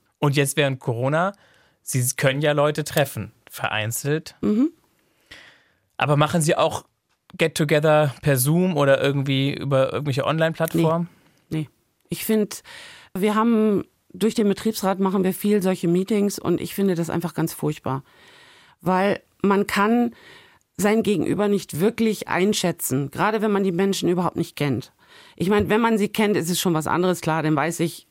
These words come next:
Speaker 2: der reagiert so, weil so und dies und das. Aber, ähm, also zusammenkommen, wenn dann persönlich. Und ich hatte ja auch gesagt, hier mit Fußkick und so ein Zeug ist auch alles nicht meins.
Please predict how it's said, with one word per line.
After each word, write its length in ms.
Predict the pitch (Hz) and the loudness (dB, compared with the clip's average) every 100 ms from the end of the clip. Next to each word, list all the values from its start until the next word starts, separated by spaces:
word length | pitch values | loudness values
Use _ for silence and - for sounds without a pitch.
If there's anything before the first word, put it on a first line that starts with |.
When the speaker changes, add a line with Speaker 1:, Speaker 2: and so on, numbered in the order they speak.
| _ | _
Speaker 2:
der 260 | - 165 151 | -4 -2 2
reagiert 460 | 175 170 151 165 | 2 0 0 -2
so, 320 | - 160 170 143 | 0 0 2 0
weil 280 | 147 156 | 0 0
so 240 | 139 147 139 | 0 0 2
und 180 | 131 147 | 0 -2
dies 200 | 139 113 | -4 -2
und 120 | 127 | -2
das. 180 | 123 - - - - - _ | -4 -8 -18 -18 -18 -20 _
Aber, 640 | - 165 180 185 175 175 - - | -2 0 0 0 0 -2 -2 -2
ähm, 540 | 170 156 156 160 - _ _ _ _ _ _ | 0 0 0 -2 -4 _ _ _ _ _ _
also 380 | - 160 165 151 | -4 0 0 0
zusammenkommen, 800 | - 170 185 185 - 160 156 156 _ - | -4 -2 0 0 0 0 -2 -6 _ -6
wenn 260 | 160 170 | 0 2
dann 200 | 160 156 | 2 0
persönlich. 720 | 160 156 151 156 147 147 - - - - _ _ | -2 -2 0 2 2 0 -4 -14 -20 -20 _ _
Und 160 | 151 175 | -2 -2
ich 100 | 185 | 0
hatte 140 | 175 | 0
ja 140 | 185 147 | 2 0
auch 100 | - | -2
gesagt, 380 | 160 156 151 - | -2 -2 -4 -4
hier 180 | 170 | 0
mit 220 | 160 147 - | 2 2 -2
Fußkick 500 | - 226 - 180 - | -2 -2 0 -4 -2
und 140 | 151 | -2
so 80 | 156 | 0
ein 60 | 151 | -2
Zeug 240 | 147 151 | -2 -4
ist 160 | 156 151 | -4 -6
auch 120 | 135 | -4
alles 240 | 95 127 | -4 -6
nicht 120 | - 117 | -8 -6
meins. 320 | 101 - | -8 -8